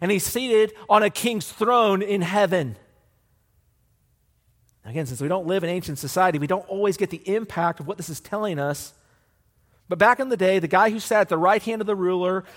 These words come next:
uh, he was the one who acted on behalf of the ruler. He acts in the name of the ruler. He possesses the authority and power, power of the ruler.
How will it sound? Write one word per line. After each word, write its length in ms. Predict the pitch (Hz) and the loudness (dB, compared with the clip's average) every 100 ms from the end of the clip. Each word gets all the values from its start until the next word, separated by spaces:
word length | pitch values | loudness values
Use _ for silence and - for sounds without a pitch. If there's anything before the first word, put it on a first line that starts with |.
| - | -4
uh, 160 | 175 185 | 2 4
he 180 | 170 240 | 2 -2
was 140 | 254 | -2
the 60 | 220 | 0
one 160 | 233 | 0
who 120 | 202 208 | 0 4
acted 380 | 196 247 240 | 6 6 4
on 100 | 208 | 0
behalf 340 | 185 175 185 165 | 2 2 2 2
of 60 | |
the 80 | 165 | -4
ruler. 480 | 156 170 170 160 170 - - - | -4 -2 0 -2 -2 -8 -20 -8
He 280 | 208 226 - | -8 -8 -2
acts 380 | 214 254 262 233 | 6 6 6 0
in 100 | 202 | -2
the 80 | |
name 360 | 180 202 240 254 | 0 0 0 0
of 80 | 202 | 0
the 100 | 180 | 0
ruler. 320 | 202 233 233 | -2 2 2
He 100 | 196 | 2
possesses 540 | 180 135 240 233 202 | -2 -2 0 0 -2
the 140 | 147 170 | 0 0
authority 680 | 147 - 233 240 233 240 - - - | 0 0 4 4 2 -6 -10 -10 -6
and 180 | 156 | -6
power, 580 | - 214 240 247 247 233 | -2 6 6 6 2 -2
power 380 | - 208 247 247 | 0 4 4 4
of 80 | 220 | 2
the 100 | 226 | -2
ruler. 500 | 226 220 220 220 | -2 -2 0 -2